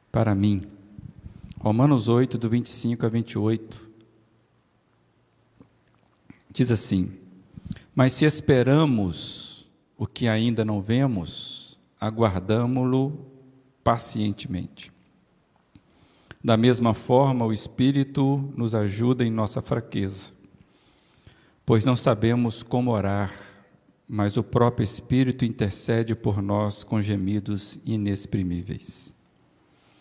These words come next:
E aquele que sonda os corações conhece a intenção do Espírito,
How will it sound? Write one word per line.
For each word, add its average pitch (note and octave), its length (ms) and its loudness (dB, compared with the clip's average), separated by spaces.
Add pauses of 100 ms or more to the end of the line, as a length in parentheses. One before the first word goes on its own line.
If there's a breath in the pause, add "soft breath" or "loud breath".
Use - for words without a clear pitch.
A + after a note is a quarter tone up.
(340 loud breath)
E B2 80 8
aquele D3+ 340 4
que C#3+ 160 0
sonda A#2 560 2
os G#2+ 220 -4
corações A2+ 720 -2
conhece A2 540 -2
a - 20 -2
intenção G#2 640 -4
do G#2 80 -4
Espírito, - 680 -6